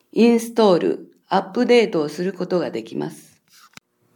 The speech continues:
販売金額、購入限度、一口一万円、一人当たり八口まで。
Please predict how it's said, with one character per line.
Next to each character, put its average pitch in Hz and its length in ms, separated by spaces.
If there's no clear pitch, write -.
販 247 400
売 247 260
金 214 300
額、 - 520
購 233 240
入 226 280
限 190 320
度、 - 360
一 - 280
口 196 300
一 156 200
万 202 320
円、 175 400
一 - 280
人 247 220
当 247 80
た 170 100
り 156 200
八 - 320
口 170 260
ま 151 160
で。 - 280